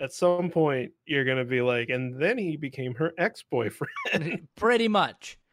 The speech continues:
Speaker 2: And, uh, so I, um, I was like, "Oh, I'm going, like, it's only three hundred dollars to go from Portland to Montreal. Let's do that." Uh, and then everything shut down.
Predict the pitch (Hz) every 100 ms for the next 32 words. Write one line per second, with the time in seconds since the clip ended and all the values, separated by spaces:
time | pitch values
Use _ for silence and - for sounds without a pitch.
0 | _ _ _ 175 175 170 160 156 151 143
1 | 131 127 - _ _ - - 175 165 156
2 | 156 156 156 147 143 120 _ _ _ _
3 | _ _ _ 131 127 120 110 110 107 _
4 | _ _ 156 165 165 190 262 240 143 143
5 | 165 175 175 165 147 156 143 160 214 214
6 | - - 143 156 185 143 151 143 151 127
7 | 120 113 107 - 120 117 113 113 - 123
8 | 107 120 110 113 113 110 143 202 - -
9 | _ _ _ _ 135 156 160 - 185 165
10 | 170 180 - - _ _ _ _ _ _
11 | - 131 123 117 110 - 131 131 131 127
12 | 123 123 117 - 113 - 170 120